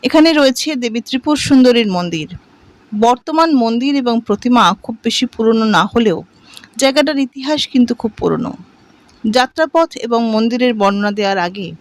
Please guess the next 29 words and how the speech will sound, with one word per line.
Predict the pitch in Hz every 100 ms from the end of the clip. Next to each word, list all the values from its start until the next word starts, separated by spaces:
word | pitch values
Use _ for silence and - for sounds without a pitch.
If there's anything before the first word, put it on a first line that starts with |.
| - - _ _ -
কে | 285 330
এই | 330
দেবী | 240 240 220
ত্রিপুর | 220 214 202
সুন্দরী, | 208 - 185 180 208 285
তা | 196 175
নিয়ে | 190 254
দু | 214
একটা | 170 - 165
কথা | 151 -
বলি। | 160 143 - - - - _ _ _ - - -
আদ্যাশক্তি | 233 247 247 339 - 339 339
মহামায়ার | 285 240 262 269 269 185 185 208 _ -
দশটি | 208 233 247 - 302
রূপকে | 254 - 262 240
বলা | 190 202
হয় | 220 277
দশ | 233 196 214 254
মহাবিদ্যা। | 226 202 180 170 - - - _ _ _ - - - _
এই | - 277
মহাবিদ্যার | 254 247 247 311 302 220 185 180 _
তৃতীয়া | 262 247 302 285
দেবী | 233 214 220
হলেন | 196 190 233 247
দেবী | 196 196
ষোড়শী, | 208 - 254 269 - 175 185 202
নামান্তরে | 185 202 214 214 240 285 -
ত্রিপুর | 262 254 247
সুন্দরী। | 214 202 180 147 -